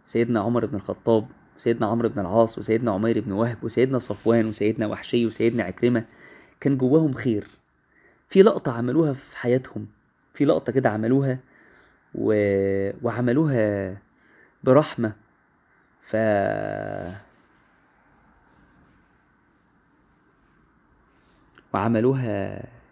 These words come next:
لله، وعملوها بقلوب كده،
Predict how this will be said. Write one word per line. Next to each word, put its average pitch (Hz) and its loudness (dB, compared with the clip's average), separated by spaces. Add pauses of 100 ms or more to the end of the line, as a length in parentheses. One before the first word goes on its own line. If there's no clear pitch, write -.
(120)
لله، 113 4 (720)
وعملوها 113 0
بقلوب 123 -2
كده، 107 -2